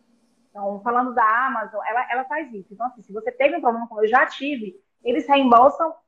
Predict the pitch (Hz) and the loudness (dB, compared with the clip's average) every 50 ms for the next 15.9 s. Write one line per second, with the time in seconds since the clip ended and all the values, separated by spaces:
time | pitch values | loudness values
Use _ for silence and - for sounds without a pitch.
0 | _ _ _ _ _ 240 247 247 269 226 247 233 294 277 285 285 254 - - - | _ _ _ _ _ -2 -2 0 0 -2 0 0 0 0 0 -2 -10 -10 -10 -10
1 | - 233 240 - - 247 240 233 214 - - - 220 233 - - 247 214 196 214 | -10 -8 -8 -4 -4 -2 -2 -2 -4 -4 -4 -2 -2 -2 -2 0 0 2 2 2
2 | 233 254 262 254 269 247 240 247 247 294 370 403 381 392 392 403 403 403 370 240 | 2 0 -2 -2 2 4 4 4 6 6 6 4 4 4 4 4 4 4 2 0
3 | 185 185 185 185 190 - - _ _ _ _ _ _ - 226 220 240 240 - 277 | 0 -2 -2 -6 -8 -10 -12 _ _ _ _ _ _ -4 -4 -4 -2 0 0 0
4 | 254 220 214 233 226 240 262 277 302 277 269 294 269 - - - 247 240 254 247 | 0 0 0 0 0 0 0 0 -2 -4 -6 -10 -12 -12 -6 -2 0 0 0 0
5 | 247 240 240 254 233 - 247 254 220 208 233 247 254 269 269 269 277 254 262 262 | -2 -6 -10 -8 -6 -4 -4 -4 -4 -6 -8 -4 -2 -2 -2 -2 0 0 0 0
6 | 262 - - 233 233 240 262 262 - - 233 226 220 220 220 220 240 247 247 _ | -2 -4 -12 -14 -14 -14 -16 -18 -8 -2 2 4 6 6 4 4 0 -8 -12 _
7 | _ _ _ _ _ _ _ _ _ _ - 247 277 262 269 247 202 185 180 180 | _ _ _ _ _ _ _ _ _ _ 0 2 2 4 4 4 4 2 0 -2
8 | 180 180 - - _ _ - 262 269 285 277 254 254 254 262 277 277 254 226 - | -6 -10 -12 -16 _ _ -2 0 2 2 2 2 2 4 4 2 2 0 -2 -4
9 | - _ _ _ _ _ _ _ - - 196 196 208 202 208 - 233 220 196 180 | -8 _ _ _ _ _ _ _ -6 -2 0 2 0 0 -2 -8 -6 -4 -2 0
10 | 180 180 185 185 185 - _ _ _ - 190 190 190 190 196 190 190 185 - - | 0 0 -2 -2 -6 -12 _ _ _ -4 -2 0 0 -2 -2 -6 -8 -8 -6 -4
11 | 190 190 185 185 185 185 185 - _ _ _ _ - 190 196 - - 208 202 214 | -2 -2 -2 -2 -4 -8 -10 -12 _ _ _ _ -10 -10 -10 -6 -4 0 0 4
12 | 202 196 247 262 240 196 175 175 175 - - - _ - 196 196 196 196 202 220 | 8 10 10 12 12 12 10 10 8 4 -2 -12 _ -6 -2 2 6 6 6 6
13 | 240 262 233 269 233 226 202 170 170 170 165 - _ _ _ _ _ _ _ _ | 6 4 0 -2 -6 -6 -10 -10 -12 -14 -16 -18 _ _ _ _ _ _ _ _
14 | _ _ _ - - - 269 330 - - - - 240 226 240 254 226 226 226 233 | _ _ _ -4 -4 -2 -2 -4 -4 -4 -2 2 4 4 4 4 4 2 0 -2
15 | - - 262 262 285 277 349 359 359 - 277 214 - 208 214 208 247 254 | -4 -4 -2 -2 0 0 -2 -4 -4 -4 -6 -6 -6 -6 -4 -2 -2 -2